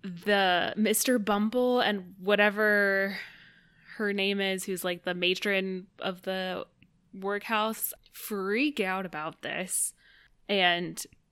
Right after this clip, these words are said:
they have a song, or f-,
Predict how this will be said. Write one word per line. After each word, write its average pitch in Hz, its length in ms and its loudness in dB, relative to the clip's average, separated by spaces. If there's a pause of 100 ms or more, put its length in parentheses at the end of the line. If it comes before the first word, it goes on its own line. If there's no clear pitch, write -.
(120)
they 214 280 6
have 247 260 0
a 190 60 -4
song, 160 680 -4 (440)
or 214 160 2
f-, - 180 -20